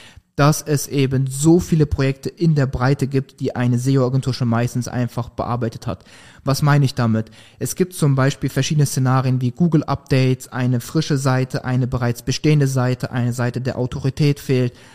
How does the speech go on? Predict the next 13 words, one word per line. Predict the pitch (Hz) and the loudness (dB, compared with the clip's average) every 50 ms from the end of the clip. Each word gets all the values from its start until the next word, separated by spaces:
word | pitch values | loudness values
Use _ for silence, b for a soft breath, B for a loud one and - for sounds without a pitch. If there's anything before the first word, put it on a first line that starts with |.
| B B | B B
eine | - 135 139 139 131 | -2 0 0 0 2
Seite, | 127 135 127 135 135 143 | 2 2 0 2 0 0
die | 135 135 139 131 127 127 127 | -2 -4 -2 -2 0 0 0
die | 135 139 | -2 -4
Content | - - 160 160 160 160 143 143 | -2 0 0 2 2 2 0 0
Gaps | 147 139 135 - - | 0 -2 -2 -2 -4
nicht | 135 127 - | -6 -6 -4
geschlossen | - 127 - - 135 127 123 - 123 127 127 | -6 -6 -4 -2 -2 -2 -2 -2 -2 -2 -2
hat, | 127 120 120 B B B B B B B | -2 -4 -4 B B B B B B B
eine | - 139 135 131 127 | 0 2 4 4 4
Seite, | 127 139 131 127 135 131 139 127 | 2 2 2 2 2 2 0 -2
die... | 135 135 135 131 127 123 123 123 | -2 -2 0 2 2 2 2 2
Ähm, | - - 131 123 120 120 120 117 | 0 0 0 2 2 2 2 0